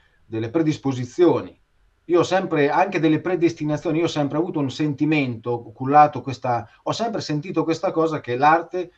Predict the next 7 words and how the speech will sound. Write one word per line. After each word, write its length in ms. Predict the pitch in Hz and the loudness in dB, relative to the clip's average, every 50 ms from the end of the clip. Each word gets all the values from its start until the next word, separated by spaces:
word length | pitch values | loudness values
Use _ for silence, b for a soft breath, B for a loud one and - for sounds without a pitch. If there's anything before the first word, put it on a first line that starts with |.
| b b b b b | b b b b b
era 160 | - 151 147 | -2 0 2
la 100 | 143 135 | 2 2
mia 120 | 120 110 98 | 0 -2 -6
strada. 480 | - - - 80 80 78 - _ _ _ _ - | -10 -12 -18 -18 -18 -18 -20 _ _ _ _ -6
Anche 640 | 156 160 160 - 135 135 127 117 117 110 107 _ _ _ _ _ _ - | -4 -4 -4 -2 -4 -4 -4 -2 -4 -4 -8 _ _ _ _ _ _ -14
artisticamente 760 | 110 110 110 135 120 - 139 135 165 170 170 151 117 - 123 | -12 -12 -10 -12 -12 -10 -4 0 0 2 2 0 -2 -4 -6
io 140 | 127 120 | -4 -4